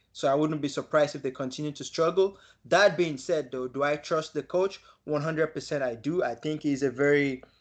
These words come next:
I wouldn't actually say he's the best man manager, but he gets the unit together and he gets what he needs to get out of the team to let them play. So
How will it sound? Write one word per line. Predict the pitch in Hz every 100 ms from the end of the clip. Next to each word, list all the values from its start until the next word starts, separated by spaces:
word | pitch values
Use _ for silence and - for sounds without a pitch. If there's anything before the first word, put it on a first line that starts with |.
| _ _ _ _ _ _ _ _ _ -
I | 156
wouldn't | 214 226
actually | 202 208 202
say | - 196
he's | 175
the | 151
best | 127 151 170
man | 160 147
manager, | 156 175 180 190 202 _ _ -
but | 135 143 131
he | 165 196 196 190 _ _ 123
gets | 170 170
the | 143
unit | 143 151 160 151
together | 127 143 147 165 185 - _ -
and | 139
he | 127
gets | 151 156 151
what | 135 147
he | 135
needs | 131 143 -
to | 135
get | 147 139
out | 131
of | 127
the | 120
team | 123 135 147 160 _ _
to | - 131 135
let | 139 147
them | 151 139
play. | 131 156 170 190 - _
So | - - 185 170 160 147